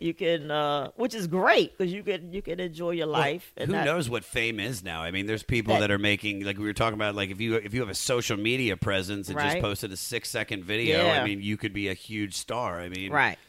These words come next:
Speaker 2: it's, but has fame, like, when you were younger and you were working towards it, like, did you, did your perception of what fame really is,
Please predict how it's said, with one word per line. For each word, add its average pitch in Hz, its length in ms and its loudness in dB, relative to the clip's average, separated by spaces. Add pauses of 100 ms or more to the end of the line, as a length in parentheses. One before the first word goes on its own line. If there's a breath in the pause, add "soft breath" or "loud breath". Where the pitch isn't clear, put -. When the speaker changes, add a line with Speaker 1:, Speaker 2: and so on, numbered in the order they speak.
(380 soft breath)
Speaker 2:
it's, - 260 -4
but 135 160 4
has 147 220 4
fame, 165 340 -2
like, 135 220 0 (260)
when 131 160 -2
you 147 140 -2
were 160 100 -2
younger 127 460 2
and 98 120 0
you 107 120 -4
were 104 100 -2
working 104 420 -4
towards 110 360 -4
it, 92 160 -4
like, 95 180 -6
did 95 180 -10
you, 110 640 -2 (540)
did 117 340 -4
your 131 120 4
perception 123 520 2
of 107 80 -2
what 110 180 4
fame 110 460 -2
really 104 420 2
is, 107 540 -2